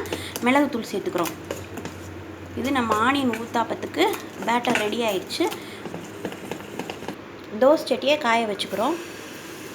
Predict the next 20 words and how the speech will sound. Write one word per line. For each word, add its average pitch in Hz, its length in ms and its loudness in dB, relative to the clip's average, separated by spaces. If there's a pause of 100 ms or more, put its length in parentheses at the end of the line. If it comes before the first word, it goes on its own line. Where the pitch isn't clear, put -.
(560)
காஞ்சதுக்கப்புறம் 262 760 4 (480)
இந்த 269 120 10 (100)
ஊத்தாப்பத்துக்கு 277 600 6
வந்து 247 180 6 (160)
ஒரு 247 160 10 (140)
ரெண்டு 302 280 8
கரண்டி 294 360 6
நம்ம 220 240 2
வந்து 269 240 4
மாவு 233 240 6
ஊத்திக்கலாம். 240 480 2
ஒன்றரைலேருந்து 262 600 6
ரெண்டு 233 220 0
கரண்டி 254 320 2
மாவு 214 220 2
ஊத்திக்கலாம். 185 440 0 (600)
நம்ம 233 160 6 (100)
ரோஸ்ட்டுக்கு 285 480 6
எப்பயும் 262 300 0
சொன்ன 226 160 2